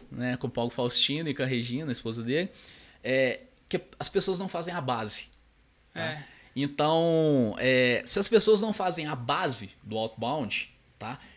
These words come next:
Speaker 1: De entender realmente o perfil de cliente ideal, entender pra onde que eu quero atacar, meu público-alvo, meu posicionamento e tudo mais, essas pessoas começam a falhar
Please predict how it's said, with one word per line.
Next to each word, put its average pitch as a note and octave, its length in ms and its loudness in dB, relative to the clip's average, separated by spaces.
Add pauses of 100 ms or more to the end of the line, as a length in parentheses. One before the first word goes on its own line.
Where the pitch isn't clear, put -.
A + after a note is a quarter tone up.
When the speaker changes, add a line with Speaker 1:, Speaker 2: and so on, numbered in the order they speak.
Speaker 1:
De A#2 180 -4
entender D#3+ 800 2
realmente C3 360 -2
o - 40 -16
perfil C3 300 -8
de - 80 -10
cliente C3 260 -8
ideal, A#2+ 500 -2
entender C#3+ 340 -4
pra D3+ 120 -6
onde C#3+ 180 -4
que - 60 -4
eu C3+ 60 -4
quero C#3 200 -6
atacar, B2+ 580 -6
meu C3 140 2
público-alvo, C3 760 -4
meu C3 160 0
posicionamento C3 1040 -2
e - 20 -10
tudo A#2 260 -10
mais, B2 460 -6 (640)
essas C#3+ 280 -2
pessoas D#3+ 400 -4
começam D#3 380 -6
a - 20 -10
falhar D3+ 440 -2